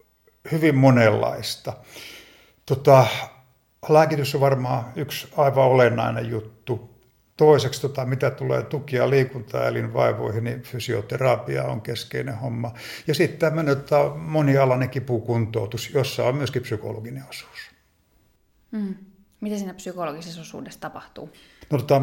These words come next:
Speaker 1: mun käsitys on se, että siinä fokusoidaan monta kertaa niihin seikkoihin, mistä me oikeastaan ollaan jo puhuttu.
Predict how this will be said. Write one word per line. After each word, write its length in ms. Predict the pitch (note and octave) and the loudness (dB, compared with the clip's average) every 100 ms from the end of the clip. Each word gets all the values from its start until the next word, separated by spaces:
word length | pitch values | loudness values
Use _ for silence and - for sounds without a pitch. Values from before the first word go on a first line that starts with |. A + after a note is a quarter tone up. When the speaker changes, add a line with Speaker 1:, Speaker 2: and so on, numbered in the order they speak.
| D3 E3 | 2 -4
Speaker 1:
mun 320 | E3+ F3 E3 | -2 -2 0
käsitys 420 | D#3 C#3 A#2 A2 | 0 -2 -6 -4
on 80 | B2+ | -4
se, 220 | D#3+ C#3+ | 0 0
että 140 | C3 | 0
siinä 280 | - C#3+ B2 | -4 -4 -4
fokusoidaan 600 | A#2 D#3+ C#3+ B2 A#2+ B2+ | -2 -2 -2 -2 -2 0
monta 240 | C3+ C#3 A2+ | 0 0 -2
kertaa 360 | C3+ - A#2+ | -2 -4 -6
niihin 280 | B2+ C3 C3+ | -2 0 0
seikkoihin, 720 | C#3 C3 C3 - A#2 A2 B2+ B2+ C3 C3 C#3 | 0 -2 -4 -6 -4 -4 -8 -10 -12 -12 -10
mistä 240 | C#3+ A#2 D3 | -10 -10 -8
me 80 | |
oikeastaan 360 | E3+ D#3 - D3 | -6 -6 -6 -4
ollaan 200 | A#2+ A#2 | -2 -2
jo 80 | A2 | -4
puhuttu. 640 | G#2+ G2+ G#2 - _ - | -6 -8 -8 -18 _ -20